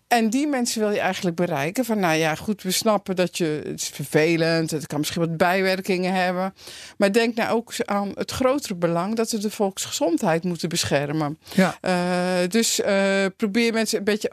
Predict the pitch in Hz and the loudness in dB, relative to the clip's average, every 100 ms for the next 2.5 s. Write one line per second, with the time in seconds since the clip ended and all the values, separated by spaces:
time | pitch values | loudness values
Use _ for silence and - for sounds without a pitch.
0 | - 226 214 214 208 - 226 226 - 214 | 0 0 2 0 0 2 2 2 2 2
1 | 202 202 196 - - - - - 208 156 | 2 0 -4 -16 -20 -20 -12 0 2 4
2 | 180 - 220 202 | 0 0 -2 -2